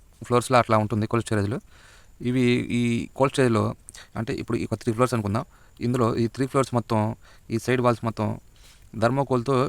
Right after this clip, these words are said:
ఇన్సులేట్ చేయబడి ఉంటుంది. ఓకే, అంటే ఈ త్రీ ఫ్లోర్, త్రీ ఫ్లోర్స్ ఎలా ఉన్నాయంటే ఈ లు-, మనకి look like ఇది లార్జ్ టైప్ రిఫ్రిజరేషన్ ప్లాంట్ ఉంటుంది. మనకి ఇవి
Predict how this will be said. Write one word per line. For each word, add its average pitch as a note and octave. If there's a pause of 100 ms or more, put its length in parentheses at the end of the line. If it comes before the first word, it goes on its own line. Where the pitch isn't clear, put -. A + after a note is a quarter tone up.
ఇన్సులేట్ B2
చేయబడి A#2+
ఉంటుంది. G2+ (1040)
ఓకే, C#3 (1500)
అంటే C3+ (640)
ఈ A#2+
త్రీ -
ఫ్లోర్, B2+ (260)
త్రీ B2+
ఫ్లోర్స్ B2+
ఎలా A#2
ఉన్నాయంటే A2+ (560)
ఈ A2 (920)
లు-, A#2
మనకి A2+
look A2
like B2
ఇది A2+ (280)
లార్జ్ A#2+ (380)
టైప్ A2
రిఫ్రిజరేషన్ A2
ప్లాంట్ G#2+ (520)
ఉంటుంది. G#2+ (1120)
మనకి A#2+
ఇవి A2+